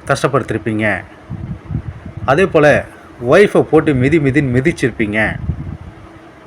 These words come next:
முக்கியமா சொல்லப்போனா பெண்களை ரொம்ப டார்ச்சர் பண்ணியிருப்பீங்க, உடல் ரீதியா மன ரீதியா கஷ்டப்படுத்திருப்பீங்க. அப்படி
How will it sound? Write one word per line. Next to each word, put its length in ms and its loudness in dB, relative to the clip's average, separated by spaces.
முக்கியமா 520 2
சொல்லப்போனா 440 2
பெண்களை 480 4
ரொம்ப 240 2
டார்ச்சர் 400 2
பண்ணியிருப்பீங்க, 480 0
உடல் 360 2
ரீதியா 240 4
மன 220 2
ரீதியா 360 4
கஷ்டப்படுத்திருப்பீங்க. 840 0
அப்படி 240 2